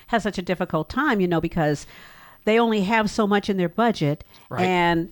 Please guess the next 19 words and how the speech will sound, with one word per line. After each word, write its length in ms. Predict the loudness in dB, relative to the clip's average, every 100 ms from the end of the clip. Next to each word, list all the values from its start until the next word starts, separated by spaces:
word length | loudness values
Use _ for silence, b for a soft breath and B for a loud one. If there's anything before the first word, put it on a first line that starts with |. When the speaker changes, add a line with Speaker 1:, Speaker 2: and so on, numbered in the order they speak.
| -4
Speaker 1:
the 80 | 0
worst 300 | 2 2 0
thing 100 | -6
that 100 | -4
could 80 | -2
happen 320 | -2 -2 -2
is 80 | 0
that 300 | 0 -2 -4
they 300 | -2 2 2
think 400 | -2 -2 0 0
they're 100 | 0
going 220 | 0 0 0
to 60 |
have 120 | -2 -2
a 40 |
snowstorm. 840 | -2 0 -2 -2 -2 0 0 -2 -4 -6
They 80 | 0
go 200 | 0 0
out 240 | -2 -4